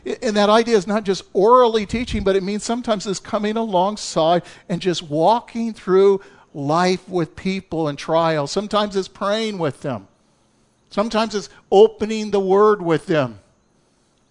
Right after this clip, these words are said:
If you have questions afterwards, come, see me. Let's sit down. Let's look. Let's try and understand it together.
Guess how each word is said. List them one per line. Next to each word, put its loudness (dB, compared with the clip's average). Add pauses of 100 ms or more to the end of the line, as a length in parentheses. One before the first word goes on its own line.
(220)
If -14
you 2
have 0
questions -6
afterwards, -2 (320)
come, -2
see -4
me. -6
Let's -2
sit -6
down. 0
Let's 2
look. 0
Let's 2
try -2
and -6
understand -6
it -8
together. -6